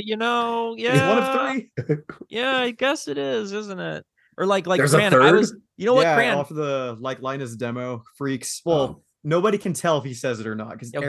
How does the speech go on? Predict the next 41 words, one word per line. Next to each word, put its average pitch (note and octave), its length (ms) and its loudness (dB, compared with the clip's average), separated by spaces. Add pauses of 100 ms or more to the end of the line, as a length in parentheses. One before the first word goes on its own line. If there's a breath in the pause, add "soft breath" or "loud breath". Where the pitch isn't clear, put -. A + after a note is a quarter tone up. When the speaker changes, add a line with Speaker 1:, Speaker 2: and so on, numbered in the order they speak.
Speaker 2:
every D3 100 2
single D3 160 2
Speaker 1:
lord, C3 140 2
Speaker 2:
word B2 100 -2
in A#2+ 60 -4
Speaker 1:
man. A#2+ 80 -2
Speaker 2:
there A#2 120 -2
is A#2 80 -6
incomprehensible. A2 840 -6
Speaker 1:
I F3 120 0
was A3 180 0
keeping B3+ 340 -4
an F3 80 -2
eye F3 180 0
on, E3 120 -2
Cran, E3+ 220 -2
I - 20 -2
was D3 80 -4
keeping G3 220 -8
an F3 60 -6
eye D#3+ 160 -2
on C#3+ 160 -6
your D#3 200 -2
interaction C#3 580 -6
when C3 240 -10
I B2+ 100 -6
posted C#3+ 400 -8
that B2 160 -4
Guns C3+ 240 -8
N' C3+ 100 -8
Roses C3 320 -8
song, D#3+ 240 -4
and C3+ 100 -10
someone D3+ 220 -6
was C#3+ 120 -8
like, D#3 120 -8
"Is G3 100 -14
this A4+ 160 -6
the B4 80 -10
song E4 280 -6
where A#3 220 -4